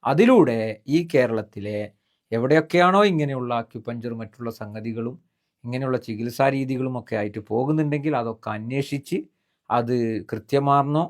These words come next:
അതോ വ്യാജമാണോ എന്ന് പരിശോധിച്ചുകൊണ്ട് നിയമ നടപടികൾ സ്വീകരിച്ചില്ല എങ്കിൽ ധാരാളം സംഭവങ്ങൾ നമുക്ക് രണ്ട് മാസം, രണ്ട് മാസം കൂടുമ്പോൾ ഇങ്ങനെ വാ-, വാർത്തകളിലൂടെ ഇങ്ങനെ അങ്ങോട്ടും ഇങ്ങോട്ടും സംസാരിക്കാന്നല്ലാതെ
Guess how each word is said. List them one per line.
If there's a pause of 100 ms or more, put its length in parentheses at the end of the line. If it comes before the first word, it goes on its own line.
(160)
അതോ
വ്യാജമാണോ
എന്ന്
പരിശോധിച്ചുകൊണ്ട്
നിയമ
നടപടികൾ
സ്വീകരിച്ചില്ല
എങ്കിൽ (560)
ധാരാളം
സംഭവങ്ങൾ
നമുക്ക്
രണ്ട്
മാസം,
രണ്ട്
മാസം
കൂടുമ്പോൾ (440)
ഇങ്ങനെ
വാ-, (120)
വാർത്തകളിലൂടെ
ഇങ്ങനെ
അങ്ങോട്ടും
ഇങ്ങോട്ടും
സംസാരിക്കാന്നല്ലാതെ